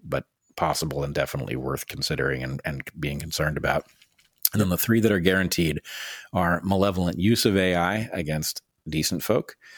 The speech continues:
Uh, I think that is absolutely certain and no doubt already, um, happening. The second one that is guaranteed, the fourth one on this list,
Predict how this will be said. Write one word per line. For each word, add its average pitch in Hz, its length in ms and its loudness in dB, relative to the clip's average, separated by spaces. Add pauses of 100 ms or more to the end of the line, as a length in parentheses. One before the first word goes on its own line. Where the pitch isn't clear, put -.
(420)
Uh, 67 360 -4
I 78 100 -6
think 67 200 -8
that 69 200 -2
is - 280 -8 (200)
absolutely - 480 -4
certain 98 400 -2
and 139 140 -4
no 65 120 -4
doubt 62 220 -2
already, - 580 -6 (720)
um, 71 560 -6 (140)
happening. 113 640 -2 (960)
The 78 140 -8
second 101 500 0 (340)
one 85 360 2
that 80 120 0
is 71 120 -4
guaranteed, 82 840 0
the - 120 -8
fourth - 340 -6
one 80 140 -4
on 71 100 -4
this 69 240 -4
list, - 460 -2